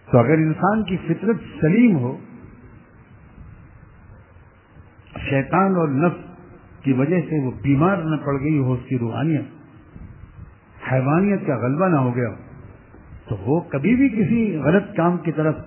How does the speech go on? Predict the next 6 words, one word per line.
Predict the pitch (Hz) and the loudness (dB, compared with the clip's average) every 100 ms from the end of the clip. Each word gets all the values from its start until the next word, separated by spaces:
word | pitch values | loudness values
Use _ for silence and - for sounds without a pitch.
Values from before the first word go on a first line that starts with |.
| - | -6
نگاہ | 117 131 156 | 0 4 4
اٹھا | 127 - 147 156 | 2 0 -4 -2
کر | |
نہیں | 127 104 | -2 -4
دیکھے۔ | 101 - - - - - - - - _ _ _ _ _ - - - - - - - - - - - - - - - - - - - - - - - - - - - - - - - | -8 -16 -20 -20 -20 -20 -20 -20 -20 _ _ _ _ _ -20 -20 -18 -20 -20 -20 -20 -20 -20 -20 -20 -20 -20 -20 -20 -20 -20 -20 -20 -20 -20 -20 -20 -20 -20 -20 -20 -20 -20 -20 -12
اللہ | 110 | -6